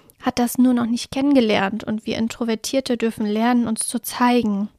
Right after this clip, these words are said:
Aber nicht so wie ein Extro, sondern so, wie wir einfach sind. Wir dürfen unseren eigenen Weg gehen und finden und der ist halt meist anders als den, die die Gesellschaft vorgibt. Jetzt, ähm,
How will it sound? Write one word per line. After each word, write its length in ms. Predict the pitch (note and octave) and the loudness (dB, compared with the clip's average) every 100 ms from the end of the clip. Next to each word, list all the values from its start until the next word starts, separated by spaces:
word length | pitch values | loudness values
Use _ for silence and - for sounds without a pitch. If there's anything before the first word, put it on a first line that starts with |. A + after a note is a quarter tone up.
| _ | _
Aber 200 | B3 A#3 | -2 0
nicht 320 | A3+ B3+ - - | 4 2 2 2
so 220 | A#3 A3+ | 2 2
wie 260 | G#3+ G3+ | 0 -4
ein 160 | G#3+ G#3 | -6 -4
Extro, 500 | C#4+ - - B3+ B3 | -4 -4 -2 2 2
sondern 320 | A3+ A3 A3 | 4 2 2
so, 240 | G#3+ A3+ A3 | 0 0 0
wie 140 | G#3 | -2
wir 180 | G#3 - | -2 -4
einfach 320 | F#3+ G#3+ G#3+ | -6 -8 -8
sind. 380 | - A#3+ G#3 - _ - - - - - | -2 0 0 -6 _ -20 -20 -20 -8 -2
Wir 80 | |
dürfen 320 | C4 C#4 - A3 | 2 2 2 -2
unseren 300 | G#3+ G3+ G3 | 0 0 0
eigenen 480 | G#3 A#3 A#3 G#3 | 2 2 2 0
Weg 280 | A3+ C4 - | 0 -2 -4
gehen 520 | - B3+ C#4 C#4+ D4+ D#4 _ _ - | -2 2 2 2 0 -4 _ _ -4
und 140 | A3+ | -2
finden 600 | - C#4+ E4 - B3 C#4+ _ - - - - | 2 2 2 2 2 2 _ -20 -20 -10 -2
und 140 | A#3+ | 2
der 120 | C#4 | 4
ist 160 | D4 - | 2 -2
halt 140 | B3 | -2
meist 360 | A3 A3 A3+ - | 0 0 -2 -4
anders 560 | - A#3+ C4+ A3 A#3 - | 0 4 4 4 0 -4
als 260 | - G#3+ | -6 -6
den, 400 | - A3+ A#3+ B3 - - - _ _ _ _ _ _ - - | -2 0 2 2 0 -8 -20 _ _ _ _ _ _ -20 -6
die 80 | G#3+ | -2
die 140 | A3 A3 | 0 0
Gesellschaft 760 | G#3 G3+ A3 - A3 - - | 0 2 0 0 -2 -4 -12
vorgibt. 920 | - A#3 A3+ A#3+ - G3+ - - - _ _ - - - - - - - - _ _ _ _ | -2 4 6 4 2 -6 -6 -12 -14 _ _ -20 -20 -20 -20 -20 -20 -20 -20 _ _ _ _
Jetzt, 380 | - G#3+ - - A#3+ | -4 -4 -6 -4 -2
ähm, 440 | A3+ A3+ G#3+ | 0 0 0